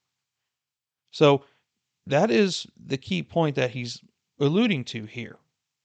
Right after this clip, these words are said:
is he's tying the Holy Spirit's presence in the New Testament to the Old Testament. If you recall in the Old Testament, if you read your law and your prophets, O Israel,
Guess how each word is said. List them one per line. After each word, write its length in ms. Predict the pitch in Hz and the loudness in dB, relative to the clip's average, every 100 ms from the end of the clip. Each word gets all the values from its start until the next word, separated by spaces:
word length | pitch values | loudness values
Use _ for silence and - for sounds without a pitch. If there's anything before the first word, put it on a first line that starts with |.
| - | -6
is 420 | 131 131 127 - - | 0 0 0 -6 -10
he's 180 | 139 135 | -10 -10
tying 640 | - 175 214 226 214 208 - _ _ | -6 0 2 2 2 0 -4 _ _
the 80 | 123 | -4
Holy 320 | 165 180 165 | -2 -2 -4
Spirit's 540 | - - 170 165 151 | -8 -6 -2 -2 -4
presence 500 | - 147 143 139 - | -4 -2 -2 -4 -10
in 160 | - 131 | -8 -6
the 60 | 117 | -4
New 240 | 160 262 | -4 -4
Testament 560 | - 127 - 127 127 - _ _ _ | -4 -6 -4 -6 -6 -8 _ _ _
to 100 | 147 | 0
the 140 | 156 | 0
Old 260 | - 214 214 | 2 0 0
Testament. 520 | - 120 - 69 - _ _ _ _ _ _ _ _ _ _ _ _ _ _ _ _ _ | -6 -10 -10 -14 -16 _ _ _ _ _ _ _ _ _ _ _ _ _ _ _ _ _
If 180 | 135 131 | -8 -2
you 140 | 180 | -2
recall 760 | 180 185 - 269 254 220 202 202 | -2 -6 -2 2 6 6 4 -4
in 160 | - 180 | -6 -2
the 100 | 175 | 0
Old 160 | 190 185 | 0 0
Testament, 600 | 214 240 - 151 143 - _ _ _ - | 0 0 0 -2 -2 -6 _ _ _ -10
if 220 | 131 139 | -8 -4
you 140 | 170 | -2
read 300 | 180 180 180 | 2 4 4
your 180 | 185 190 | 2 2
law 280 | 190 190 190 | 4 2 2
and 100 | 185 | 0
your 140 | 190 | -4
prophets, 680 | - 202 220 - 131 - - - | -2 0 0 0 -6 -6 -14 -6
O 200 | 120 120 | -2 0
Israel, 540 | 135 131 135 135 165 | -2 -2 -2 -2 -2